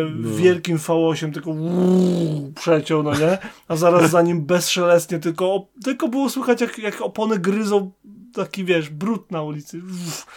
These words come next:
Speaker 2: przeszedł ten, ten Taycan. Super to wyglądało. I oba białe. Więc no po prostu fantastycznie. To, to takie miałem ostatnio d-, doświadczenie drogowe, które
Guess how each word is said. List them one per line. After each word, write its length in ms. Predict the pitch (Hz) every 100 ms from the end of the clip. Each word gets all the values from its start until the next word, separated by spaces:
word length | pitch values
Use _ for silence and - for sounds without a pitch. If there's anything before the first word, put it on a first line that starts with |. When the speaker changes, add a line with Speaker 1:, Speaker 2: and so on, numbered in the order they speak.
| - - _
Speaker 2:
przeszedł 400 | - 170 156 156
ten, 240 | - 156 143
ten 260 | - 151
Taycan. 420 | 151 156 147 139 143
Super 520 | - - 277 - 170
to 100 | 160
wyglądało. 440 | 143 143 139 139 135 - -
I 140 | - 196
oba 200 | 208 214
białe. 380 | 214 170 143 139 _ - - -
Więc 320 | 165 175 175
no 100 | 190
po 140 | 180 208
prostu 300 | 220 208 233
fantastycznie. 680 | 214 196 175 - 147 - 170 _
To, 160 | 180 170
to 200 | 175 170
takie 320 | 180 - 180
miałem 240 | 165 156
ostatnio 520 | 151 170 156 156 151 165
d-, 220 | 160 165 175
doświadczenie 720 | 165 170 - 160 - 151 147
drogowe, 400 | 196 160 160 151
które 320 | - 156 156